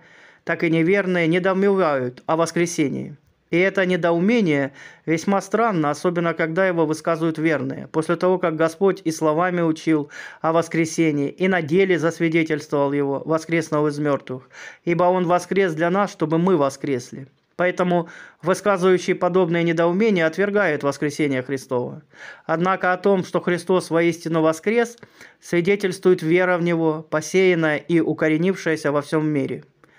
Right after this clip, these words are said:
Воскреснуты мертвые силой Христовой, как это ясными словами засвидетельствовали многие из воскресших прежде мертвецов. Об этом же возвещает вся природа.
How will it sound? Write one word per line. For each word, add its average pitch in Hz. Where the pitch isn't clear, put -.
Воскреснуты 208
мертвые 214
силой 156
Христовой, 143
как 160
это 165
ясными 160
словами 175
засвидетельствовали 180
многие 165
из 143
воскресших 156
прежде 147
мертвецов. 135
Об 170
этом 202
же 170
возвещает 175
вся -
природа. 175